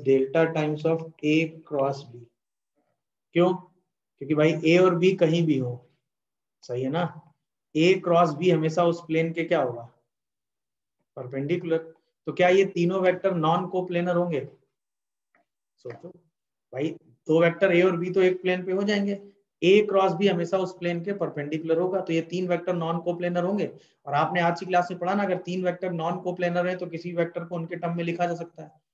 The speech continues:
तो अगर दो vector A और B हैं और उसके term में आपको किसी vector R को assume करना है और answer में A cross B का भी involvement है, तो आप उस vector को मानेंगे lambda times of A, mu times of B और delta times of A cross B। क्यों? क्योंकि A,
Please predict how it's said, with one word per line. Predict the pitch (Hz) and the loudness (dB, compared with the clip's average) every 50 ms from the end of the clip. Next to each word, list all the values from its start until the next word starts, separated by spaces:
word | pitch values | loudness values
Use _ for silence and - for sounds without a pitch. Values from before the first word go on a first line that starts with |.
| _ _ _ _ _ - | _ _ _ _ _ -14
तो | 143 | -14
अगर | - - 135 151 147 | -12 -8 -4 -4 -4
दो | 135 123 147 170 196 | -2 0 2 2 2
vector | 196 185 - - 196 196 190 | 2 0 0 2 2 4 4
A | 185 190 | 4 4
और | 190 180 170 | 2 0 -2
B | 165 185 | -2 -2
हैं | 190 185 190 | -4 -4 -4
और | 190 185 160 | -4 -6 -8
उसके | 156 - - 185 | -8 -10 -10 -8
term | 180 180 175 180 | -4 -4 -4 -2
में | 180 | -2
आपको | 175 170 170 - 190 | -2 -2 -2 -4 -8
किसी | 180 185 175 175 180 | -8 -8 -8 -6 -2
vector | 175 170 170 - 180 175 | -2 -2 -2 -2 -2 0
R | 165 160 170 165 | 0 0 -2 -2
को | 165 175 | -2 -4
assume | 170 165 175 175 175 | -2 -2 -4 -6 -4
करना | 170 175 175 175 | -4 -4 -4 -2
है | 180 175 | -2 -2
और | 175 | -2
answer | 156 147 143 - 170 165 | -4 -4 -6 -6 -8 -8
में | 165 175 | -8 -8
A | 170 - 160 160 165 170 | -12 -12 -12 -12 -10 -8
cross | 165 170 170 165 156 151 156 | -4 -2 -2 -2 -2 -4 -8
B | 165 165 170 | -8 -6 -6
का | 165 | -6
भी | 160 165 | -6 -4
involvement | 170 160 147 143 143 143 143 151 151 147 147 | -6 -6 -6 -6 -6 -6 -6 -8 -8 -8 -6
है, | 139 123 120 - _ _ _ _ _ _ - | -6 -6 -8 -10 _ _ _ _ _ _ -4
तो | 147 | -2
आप | 143 147 151 | 0 0 0
उस | 160 156 - | -2 -2 -2
vector | 165 151 - - 165 | -4 -4 -4 -6 -6
को | 170 175 | -4 -4
मानेंगे | 170 160 147 151 156 165 170 185 185 | -4 -4 -4 -4 -4 -4 -4 -4 -4
lambda | 175 151 143 139 143 156 165 165 | -4 -4 -4 -4 -4 -4 -4 -2
times | 170 165 165 160 165 165 | -2 -4 -2 -2 -2 -2
of | 156 - | -2 -2
A, | 170 180 | -4 -4
mu | 175 156 147 156 160 156 160 | -4 -6 -6 -6 -8 -8 -8
times | 160 160 156 - 165 | -8 -8 -6 -6 -6
of | 151 147 143 | -8 -6 -6
B | 160 180 196 | -6 -4 -4
और | 190 156 139 | -4 -2 -2
delta | 143 143 143 139 175 175 170 170 | -2 -2 0 0 0 0 0 0
times | 165 160 160 156 - 180 | -2 -4 -4 -2 0 2
of | 233 302 302 - - _ _ _ _ _ _ _ _ _ _ _ _ _ _ - | 2 2 0 -4 -12 _ _ _ _ _ _ _ _ _ _ _ _ _ _ -10
A | 139 143 143 143 143 | -6 -6 -6 -6 -8
cross | 131 123 117 117 | -12 -14 -14 -14
B। | 117 _ _ _ _ _ _ _ _ _ _ _ _ _ _ _ _ _ _ _ - | -14 _ _ _ _ _ _ _ _ _ _ _ _ _ _ _ _ _ _ _ -2
क्यों? | 185 196 214 220 208 - | 0 0 0 0 -2 -6
क्योंकि | - - 170 151 165 185 180 - - - | -8 -6 -6 -2 -2 -2 -2 -4 -4 0
A, | 165 180 | 4 4